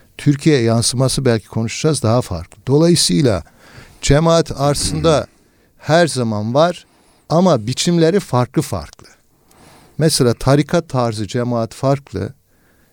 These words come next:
Speaker 1: İşte diyelim İhvan-ı, e, Müslümin gibi, e,
Speaker 2: Cemaatler farklı.
Speaker 1: e, İslami hareket tarzı cemaatler farklı. Ama hepsi de İngilizce'de community diyoruz. Latince'de communitas deniyor sosyolojide.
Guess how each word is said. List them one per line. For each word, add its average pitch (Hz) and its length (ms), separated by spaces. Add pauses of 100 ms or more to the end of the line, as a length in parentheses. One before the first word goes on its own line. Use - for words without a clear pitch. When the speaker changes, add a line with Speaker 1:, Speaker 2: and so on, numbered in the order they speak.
(140)
Speaker 1:
İşte 117 220
diyelim 117 320
İhvan-ı, 123 600 (260)
e, - 20
Müslümin 120 600
gibi, 98 240 (360)
e, 98 240
Speaker 2:
Cemaatler 87 640
farklı. - 540
Speaker 1:
e, 98 100
İslami 131 520
hareket 127 520
tarzı 110 380
cemaatler 143 560
farklı. - 560 (1080)
Ama 131 200
hepsi 165 360
de 160 100
İngilizce'de 139 540
community 131 500
diyoruz. 90 580 (180)
Latince'de 120 600
communitas 120 760 (220)
deniyor 90 340
sosyolojide. - 920